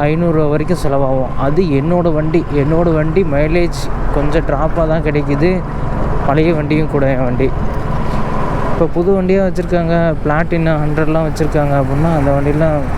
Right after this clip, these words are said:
சும்மாவே ஒரு லிட்டருக்கு எழுபது கிலோமீட்டர் தரும். பார்த்து பார்த்து ஓட்டினா இன்னும் கொஞ்சம் அதிகமாக கூட தரலாங்க. என் ஃப்ரெண்டெல்லாம் வந்து ஒரு நாளைக்கு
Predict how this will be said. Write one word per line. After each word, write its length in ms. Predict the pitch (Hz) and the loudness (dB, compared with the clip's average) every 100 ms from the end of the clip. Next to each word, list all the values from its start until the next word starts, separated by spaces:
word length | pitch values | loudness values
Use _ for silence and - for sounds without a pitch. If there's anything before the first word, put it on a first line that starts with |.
| - - | -2 0
சும்மாவே 440 | 139 147 160 160 180 | 0 2 2 2 2
ஒரு 100 | 170 156 | 2 0
லிட்டருக்கு 340 | 147 147 151 156 147 | 0 0 0 2 2
எழுபது 180 | 147 151 | 2 0
கிலோமீட்டர் 400 | 151 156 151 139 | 0 0 0 0
தரும். 300 | 147 143 165 156 - - - - - - - - - - - - - - - | 0 0 0 -2 -2 -2 -2 -2 0 0 -2 -2 0 0 0 0 0 0 0
பார்த்து 240 | 143 147 147 | 0 0 0
பார்த்து 220 | 151 156 | 0 0
ஓட்டினா 240 | 160 151 151 | 0 0 0
இன்னும் 160 | 143 143 | 0 0
கொஞ்சம் 180 | 143 131 | 0 0
அதிகமாக 260 | 143 143 139 | 0 0 0
கூட 100 | 143 143 | 0 0
தரலாங்க. 380 | 127 135 127 127 120 - - - - - - - - - - | 0 -2 0 -2 -2 -4 -4 -4 -2 -2 -2 -2 -2 -2 0
என் 100 | 147 135 | 0 0
ஃப்ரெண்டெல்லாம் 480 | 143 160 160 160 160 | -2 0 -2 -2 -2
வந்து 140 | 156 160 | -2 -2
ஒரு 100 | 139 | 0
நாளைக்கு 280 | 139 151 - | -2 -2 -2